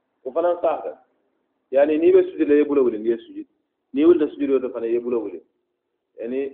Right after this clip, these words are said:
ni be, ni yar-, ye bulo wuli, ndi yar ko ke, i wulta ye bulo wuli. Ni bi da sujud, wo fana ke ye bulo wuli. Wo fana sahata. Yani, sabat. حديثه صحيح، وعمله عبد الله بن عمر، وكذلك إمام أحمد وغيرهما. واضح؟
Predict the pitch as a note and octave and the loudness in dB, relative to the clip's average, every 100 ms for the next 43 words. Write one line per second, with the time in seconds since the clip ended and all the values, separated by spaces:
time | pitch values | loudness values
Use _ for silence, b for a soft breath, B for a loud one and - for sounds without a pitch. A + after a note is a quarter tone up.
0 | - B2+ D#3+ E3+ E3+ D3+ D3+ D#3+ E3 D#3+ | -12 -6 -2 0 0 -2 -4 0 0 0
1 | D#3+ D#3+ D#3+ E3+ E3 D3+ D3 D3+ D3+ D3+ | 0 0 2 2 0 0 0 0 0 -2
2 | B2+ - C3+ - _ _ _ - C#3 D#3 | -4 -4 -10 -12 _ _ _ -6 -2 0
3 | D3+ D3 D3 D3+ C#3+ C3 A#2 - _ _ | 0 0 2 2 2 0 -4 -8 _ _
4 | C3+ D#3 D#3+ C#3+ - C#3 C3 B2 A2+ A#2 | -10 -6 -2 -2 -4 -6 -6 -4 -6 -6
5 | A2+ A#2 G#2 F#2 F2 G2+ - B2+ B2+ A#2+ | -4 -4 -6 -8 -14 -18 -12 -10 -10 -12
6 | B2+ A2+ G#2+ - _ _ _ A2+ B2+ C3+ | -10 -10 -12 -20 _ _ _ -14 -12 -8
7 | - - - _ _ _ _ _ _ _ | -10 -10 -18 _ _ _ _ _ _ _
8 | _ - C#3 D#3+ D#3 D3+ D3+ D3+ C3 E3 | _ -10 -2 -2 0 -4 -4 -6 -4 -2
9 | F3 - - _ B2 C3+ D3+ D3 C#3 C3+ | -4 -8 -20 _ -8 -6 -2 0 0 -2
10 | A#2+ B2 C#3 B2 B2 C3 D3 D#3 - B2+ | -6 -4 -2 -2 -6 -4 0 -2 -4 -16
11 | A#2+ C3 C3 B2+ A#2+ B2 B2+ B2 A#2+ A2+ | -12 -4 -4 -4 -8 -4 -4 -6 -14 -14
12 | G#2+ - G#2+ G#2 G#2 F#2+ F#2+ - E2 _ | -16 -12 -8 -6 -6 -8 -12 -18 -20 _
13 | _ _ _ _ _ _ B2 D3+ E3 G3 | _ _ _ _ _ _ -2 2 4 2
14 | G3 - | 0 -10